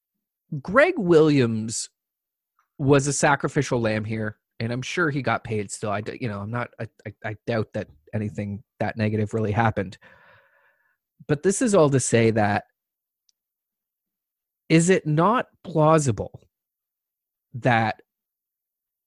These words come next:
Greg Williams understood what the objective of the Jets season was now? That everything that has been happening in that organization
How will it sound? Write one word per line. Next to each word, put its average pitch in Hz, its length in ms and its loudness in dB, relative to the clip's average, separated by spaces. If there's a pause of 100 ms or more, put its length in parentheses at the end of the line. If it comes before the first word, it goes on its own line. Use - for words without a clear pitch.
(240)
Greg 175 300 4
Williams 165 520 6 (120)
understood 151 880 2 (720)
what 131 280 4
the 156 160 4
objective 139 680 0
of 123 160 0
the 127 100 0
Jets 127 360 -2
season 120 500 -2
was 104 260 -8
now? 95 280 -16 (1120)
That 107 360 2 (920)
everything 175 540 2
that 165 120 4
has 143 160 2
been 160 140 2
happening 135 540 2
in 123 100 0
that 127 200 4
organization 117 1040 0